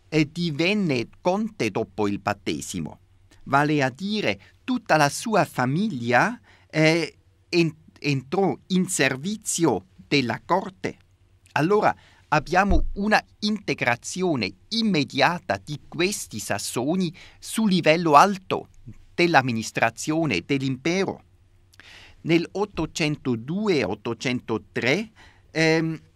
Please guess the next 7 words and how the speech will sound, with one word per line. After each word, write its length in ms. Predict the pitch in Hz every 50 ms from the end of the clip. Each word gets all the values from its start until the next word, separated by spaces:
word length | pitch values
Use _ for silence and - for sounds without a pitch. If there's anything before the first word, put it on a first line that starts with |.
| _ _ _ _ _ _
fu 340 | - - - - 262 254 -
creata 640 | - - 151 147 135 127 127 156 190 220 - - 143
anche 360 | 131 139 170 196 190 - 175 - -
una 280 | - 208 208 202 175 139
propria 800 | - _ - 139 147 160 - - _ - 165 190 190 180 165 156
legge 560 | 139 135 143 170 190 190 - - - 196 165
sassone. 880 | 160 - - 135 127 131 - - - 190 190 196 196 190 107 - - _